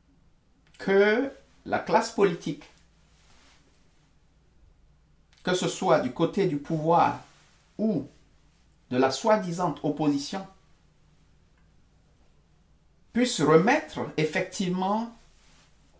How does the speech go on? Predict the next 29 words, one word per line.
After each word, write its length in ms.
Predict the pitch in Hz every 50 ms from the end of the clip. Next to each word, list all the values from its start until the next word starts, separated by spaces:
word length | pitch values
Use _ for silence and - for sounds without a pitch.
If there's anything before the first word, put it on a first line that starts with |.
| _ _ _ _ _ _ _ -
les 300 | 117 117 131 131 123 139
intérêts 400 | 160 147 147 - 165 156 170 -
supérieurs 680 | - - - 202 - - 175 156 151 165 175 175 175 160
du 160 | 143 139 -
Togo 440 | - 151 135 131 139 139 160 170 -
de 200 | 170 131 117 135
l'avant. 460 | 139 135 131 120 117 143 139 - - - - _ _ _ - - _ _ _ - - - - - - - _ _ - - _ _ _ _ _ _ _ _ _ _ _ _ _ _ _ _ _ _ _ _ _ _ _ _ _ _ _ _ _ _
Parce 180 | - 123 127 -
que 120 | 139 135
jusque-là, 560 | 123 110 170 220 226 - - 175 151 147 156 165
ce 160 | - - 143
n'est 120 | 139 139
pas 160 | 139 - 175
ce 180 | - - - -
que 140 | - 190 190
nous 260 | 190 190 190 185 170
avons 340 | 147 139 139 143 160 170 - - -
constaté. 580 | - 147 143 - - 131 127 - 202 196 - - - - _ _ _ _ - - - _ _ _ _ _ _ _ _ _ _ - - - - - - _ _ - -
Depuis 400 | - 214 214 - - - 196 196
les 160 | 175 165 - -
trente 260 | - 175 196 214 214
dernières 480 | 185 165 156 175 180 180 180 165 151 147
années 240 | 139 139 160 196 196
surtout, 560 | - - 151 143 - - 214 262 294 285 - - _ _ _ _ _ _ _ _ _ - _ _ _ _ _ _ _ - - _ _ _ _ _ _ _ _ _ _ _ _ _ _ _ _ _ _ _ _ _ - -
le 160 | 107 113 -
peuple 240 | - 208 440 440 -
togolais 500 | - 165 165 165 165 170 190 202 202 - -
a 120 | 156 151
donné 580 | 143 135 160 170 175 190 214 208 170 143 -